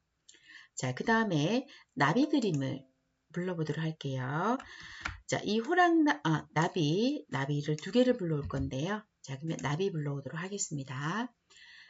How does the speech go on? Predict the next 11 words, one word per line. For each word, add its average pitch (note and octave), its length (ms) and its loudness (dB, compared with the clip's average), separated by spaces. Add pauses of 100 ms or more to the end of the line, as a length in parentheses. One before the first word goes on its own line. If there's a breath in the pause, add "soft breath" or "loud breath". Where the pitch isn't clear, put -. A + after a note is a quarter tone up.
(120)
자, D3+ 200 -2
명령어 C4 460 6
삽입에 D4+ 840 0 (2250)
온라인 C4 500 8
그림 E3+ 280 -2
하셔서요. C#3+ 760 -2 (1200)
자, B2+ 240 -6
여기 E3 600 0 (120)
빈 G#3 260 0
검색 D#3+ 440 0
부분에 F3+ 640 -2